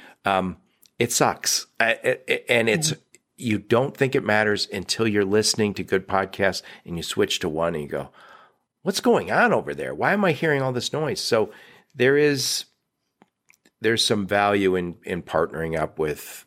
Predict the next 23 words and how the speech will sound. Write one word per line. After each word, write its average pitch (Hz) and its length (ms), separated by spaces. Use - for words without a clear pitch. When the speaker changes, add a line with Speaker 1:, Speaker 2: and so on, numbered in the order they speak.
Speaker 1:
existing 80 580
players 80 520
who 80 120
have 78 220
an 78 80
audience, 95 520
the - 120
production 82 480
quality 87 500
is 85 140
there, 90 400
um, 80 280
and 131 340
it 110 160
just - 180
works 113 240
better. - 440
I 117 60
mean, - 380
we're 165 180
seeing 202 320
that. 64 240
Um, 107 300